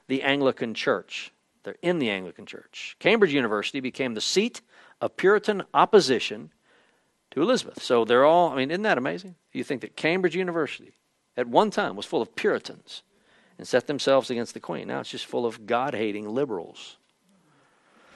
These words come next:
This act of uniformity, Elizabeth eventually passed the Act of Uniformity in fifteen fifty-nine, ordering all churches in England to worship as she prescribed. She got a lot of her daddy in her.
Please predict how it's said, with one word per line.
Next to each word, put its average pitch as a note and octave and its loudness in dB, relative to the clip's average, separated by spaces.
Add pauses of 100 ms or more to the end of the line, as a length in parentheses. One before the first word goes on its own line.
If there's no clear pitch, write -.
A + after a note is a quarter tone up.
(140)
This - -4
act D#3+ 8
of C3+ 2
uniformity, D3 2
Elizabeth C#3 6
eventually A#2 0
passed A2+ -4
the C3+ -4
Act A2+ 2
of C#3+ -2
Uniformity A#2 -4
in A#2 -8
fifteen D3 0
fifty-nine, A#2+ -4
ordering A#2 2
all D3 4
churches G#3 2
in F3 6
England D3 0 (340)
to E3+ 6
worship C#3+ 6 (320)
as D#3+ 6
she D#3 4
prescribed. D#3 2 (640)
She - -20
got A#2 0
a - 2
lot G#2+ 4
of A#2+ 0
her A#2+ -2
daddy B2+ -2
in F2 -12
her. - -20